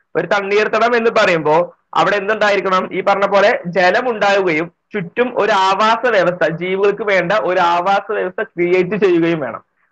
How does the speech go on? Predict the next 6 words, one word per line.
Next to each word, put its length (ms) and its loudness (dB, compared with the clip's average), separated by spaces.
അതുകൊണ്ട് 300 0
ജീവജാലങ്ങളുടെ 1200 0
ആവാസ 640 0
കേന്ദ്രം 460 -2
എന്നറിയപ്പെടുന്നതും 920 -2
തണ്ണീർത്തടമാണ്. 840 -2